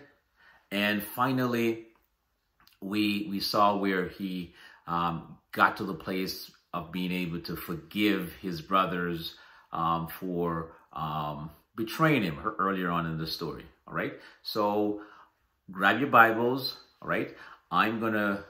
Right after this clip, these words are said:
um, refresh your memory right now. We're gonna start with Genesis chapter thirty-seven. So grab your phone,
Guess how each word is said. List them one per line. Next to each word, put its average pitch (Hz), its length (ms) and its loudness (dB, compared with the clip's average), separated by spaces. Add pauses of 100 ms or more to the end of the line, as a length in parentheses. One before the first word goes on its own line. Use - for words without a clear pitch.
(140)
um, 80 640 -2
refresh 95 580 -2
your 104 140 0
memory 101 540 0
right 110 280 2
now. 120 240 2
We're 98 160 -2
gonna 95 180 -2
start 90 380 0
with - 420 -8
Genesis 90 920 -6 (300)
chapter - 420 -4
thirty-seven. 92 840 -6 (340)
So 85 680 -4 (880)
grab 143 220 -12
your 156 100 -14
phone, 190 480 -2